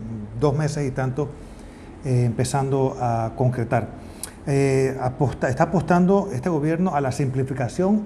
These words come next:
y digitalización. Menos pasos burocráticos, vámonos a digitalización, eso quiere decir velocidad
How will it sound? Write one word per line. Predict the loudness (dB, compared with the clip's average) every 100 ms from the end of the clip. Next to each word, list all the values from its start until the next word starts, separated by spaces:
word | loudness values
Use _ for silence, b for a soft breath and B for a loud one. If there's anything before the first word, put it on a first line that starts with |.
| 0
y | 0
digitalización. | 2 0 0 -2 -4 -4 -4 -4 -8 -4
Menos | 4 4 4 4
pasos | 2 0 0 0
burocráticos, | -2 -2 -2 -2 -4 -4 -4 -6 B B B B -18 -12 -2
vámonos | 2 6 6 4
a | 0
digitalización, | 0 0 -2 -2 -4 -2 0 0 0 -4
eso | -4 -2
quiere | -2 -2
decir | -2 0
velocidad | 0 0 -2 -2 2 2